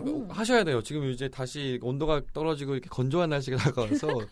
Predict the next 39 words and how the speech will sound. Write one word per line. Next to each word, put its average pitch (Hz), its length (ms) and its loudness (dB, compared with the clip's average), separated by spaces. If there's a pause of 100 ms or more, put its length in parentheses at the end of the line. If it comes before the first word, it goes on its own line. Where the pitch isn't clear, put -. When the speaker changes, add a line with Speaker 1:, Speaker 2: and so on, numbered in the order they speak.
(240)
Speaker 2:
산불 208 420 4
예방과 127 480 2
화재 160 420 0
예방을 120 260 0
해야 165 140 2
되기 131 160 0
때문에. 92 460 -8 (440)
다시 123 180 -4
봐야 117 80 -2
Speaker 1:
그래서 - 140 -2
Speaker 2:
됩니다. 339 120 0
Speaker 1:
정말 269 300 -2
의도치 285 320 -2
않은 247 160 -2
실수를 262 680 -2
피하기 330 340 -2
위해서는 214 440 -2
정말 196 260 -4
조심할 277 600 -2
수밖에 208 400 -6
없다. 175 880 -8 (120)
Speaker 2:
음, 82 260 -4 (160)
사실 175 220 -2
이게 - 120 0
Speaker 1:
음. - 20 -6
Speaker 2:
답인데요. 127 760 -4
Speaker 1:
음. 247 160 -2
Speaker 2:
실수는 180 340 -2
할 208 80 -2
수밖에 220 340 -6
없잖아요. 85 360 -6
Speaker 1:
<laughs> - 600 -10
Speaker 2:
그러니까 123 480 -2 (360)
약간 139 240 -4
그렇게 127 200 -10
크게 226 260 0
생각하시지 214 580 -2
않았으면 98 380 -4
좋겠어. - 260 -14